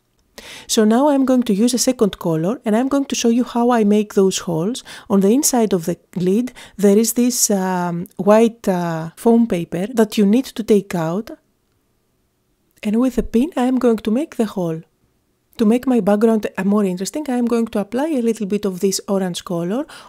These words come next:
on a couple of, uh, corners of my book, and I am going to again spread it with gel medium. You can see that a little goes a long way, and I get a nice, vibrant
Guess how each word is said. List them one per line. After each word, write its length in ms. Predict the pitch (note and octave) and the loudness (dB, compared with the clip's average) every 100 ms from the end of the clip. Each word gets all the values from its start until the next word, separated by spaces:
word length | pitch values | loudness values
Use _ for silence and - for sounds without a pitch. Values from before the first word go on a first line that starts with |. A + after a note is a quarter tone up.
| - | -2
on 120 | G#3 | 0
a 60 | G3+ | 0
couple 340 | G#3+ G#3+ F#3+ | 0 0 -4
of, 280 | E3+ - F#3+ | -6 -10 -8
uh, 280 | F#3+ F#3+ F#3 | -8 -8 -6
corners 560 | - F#3 F3 A3+ E4 - - | -2 0 0 -4 -4 -6 -2
of 220 | G3+ G3+ | -2 -2
my 180 | F3 E3 | -8 -6
book, 380 | F3+ A3+ C4+ - - - - | -4 -4 -6 -18 -20 -12 -2
and 180 | A#3+ | 0
I 120 | A#3+ C#4 | 0 0
am 100 | D4 | 0
going 240 | B3 B3 | 0 0
to 360 | B3 A3+ G3+ G#3 | 0 2 2 2
again 320 | F#3+ G3 A3 | 0 0 0
spread 380 | G#3+ - G3+ A3 | -2 -2 -2 0
it 220 | D#4+ - | -2 -2
with 280 | B3+ B3 G3+ | -2 -2 -2
gel 180 | D4 D#4+ | -2 2
medium. 520 | A3 D#3+ D#3+ D#3 E3+ _ _ _ _ _ _ _ _ _ _ _ _ _ _ _ _ _ _ _ - - - | 0 0 -4 -4 -12 _ _ _ _ _ _ _ _ _ _ _ _ _ _ _ _ _ _ _ -20 -20 -18
You 100 | - | -8
can 140 | A#3+ C4+ | -2 -2
see 100 | C4+ | 0
that 180 | C#4+ | 2
a 40 | A3+ | 2
little 240 | A#3 B3 | 2 2
goes 200 | A3 A3 | 2 2
a 80 | F#3+ | 2
long 220 | F#3+ G#3 | 2 0
way, 320 | G3+ F3+ A#3 D4 | -2 -2 -2 -2
and 160 | G#3+ | -2
I 60 | G#3 | 0
get 220 | A#3 A#3 | 0 0
a 60 | G3 | -2
nice, 380 | F#3 A3 C4 | 0 -2 -4
vibrant 540 | F#3 G#3 A#3 G#3+ A#3 | -2 0 2 2 0